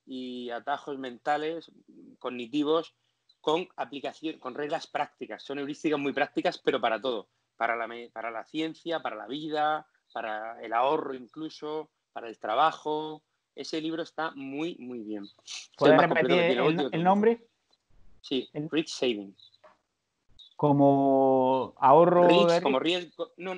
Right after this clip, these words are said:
Speaker 1: como
Speaker 2: Ah, risk.
Speaker 1: Sí, de riesgo, sí, risk, risk saving.
Speaker 2: Vale.
Speaker 1: S A V V Y, sí.
Speaker 2: Vale, vale. ¿Alguno más?
Speaker 1: Creo que supongo, supongo que estará en español.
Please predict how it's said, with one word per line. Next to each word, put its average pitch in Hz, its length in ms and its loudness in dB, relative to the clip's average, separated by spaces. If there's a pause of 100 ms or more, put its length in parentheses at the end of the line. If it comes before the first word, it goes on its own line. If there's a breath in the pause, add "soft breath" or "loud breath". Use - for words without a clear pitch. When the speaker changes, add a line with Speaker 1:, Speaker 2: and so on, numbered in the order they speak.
(160)
Speaker 1:
como 143 160 -2
Speaker 2:
Ah, 175 160 8
risk. 196 300 4
Speaker 1:
Sí, 147 220 -2
de 123 160 -6
riesgo, 135 380 0
sí, 151 280 -4
risk, 165 420 -4 (200)
risk 165 320 -6 (960)
saving. 110 480 -4 (540)
Speaker 2:
Vale. 127 340 4
Speaker 1:
S 131 80 0
A 147 300 -2
V 131 280 -10
V 135 240 -10
Y, 113 320 -6 (200)
sí. - 220 -10 (1160 loud breath)
Speaker 2:
Vale, 113 240 2
vale. 110 240 -2 (500)
¿Alguno 147 280 2
más? 208 160 4
Speaker 1:
Creo 165 140 6
que 175 80 8
supongo, 190 280 2 (240)
supongo 180 460 -4
que 190 80 -8
estará 151 220 -8
en 160 60 -8
español. 117 460 -12